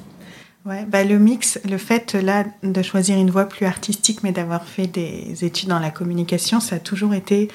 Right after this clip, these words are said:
une dualité extrême, parce que en communication, on réfléchit à l'actualité, ce qui se fait maintenant, comment se positionner, comment faire quelque chose qui marche. Et quand j'étais plus, plus jeune, j'étais vraiment dans, je cherchais le truc qui marche, le truc bien vu.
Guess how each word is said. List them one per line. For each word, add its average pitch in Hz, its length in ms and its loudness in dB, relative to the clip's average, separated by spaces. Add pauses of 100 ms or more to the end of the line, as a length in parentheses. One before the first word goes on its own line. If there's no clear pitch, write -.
(280)
une 185 180 4
dualité 185 640 2
extrême, 247 400 -2
parce 196 180 0
que 185 140 -4 (480)
en 180 200 2
communication, 196 760 2
on - 20 4
réfléchit 202 600 0
à 170 140 0
l'actualité, 185 960 -2 (240)
ce - 100 -12
qui 202 100 -2
se - 160 -6
fait 190 120 -2
maintenant, 190 560 2
comment 185 340 0
se 175 380 -2 (260)
positionner, 190 760 2
comment 190 220 -4
faire 185 200 -6
quelque 185 200 -8
chose 208 220 0
qui - 140 -8
marche. 190 580 0
Et 180 40 -4
quand 190 160 -2
j'étais 190 300 2
plus, 190 420 -2 (140)
plus 196 140 -2
jeune, 226 340 2
j'étais 175 220 -8
vraiment 180 400 -4
dans, 175 280 -6 (460)
je - 100 -8
cherchais 202 560 0
le 202 200 2
truc 220 280 -2
qui - 160 -2
marche, 196 520 0
le 175 200 -8
truc 202 300 -6
bien 185 340 2
vu. 190 440 -2